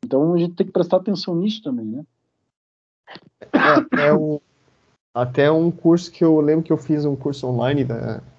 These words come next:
Speaker 2: do E D X, eu acho que era da Universidade de Austin, alguma coisa assim, que é o, os negócios da mineração,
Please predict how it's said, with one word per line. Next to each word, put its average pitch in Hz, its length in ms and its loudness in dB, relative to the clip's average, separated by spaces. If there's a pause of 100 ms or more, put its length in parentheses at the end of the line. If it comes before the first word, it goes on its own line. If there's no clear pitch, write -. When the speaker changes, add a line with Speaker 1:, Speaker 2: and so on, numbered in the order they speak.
(720)
Speaker 2:
do 120 160 0
E 120 60 4
D 117 180 4
X, 131 260 -4
eu 131 60 2
acho 127 100 0
que 135 80 0
era 127 80 2
da 127 100 4
Universidade 127 560 4
de 123 160 0
Austin, 113 440 0
alguma 113 280 -2
coisa 135 220 0
assim, 131 320 -4 (440)
que - 100 0
é 131 60 6
o, 131 300 4
os 131 120 0
negócios 147 520 2
da 175 100 4
mineração, 165 840 0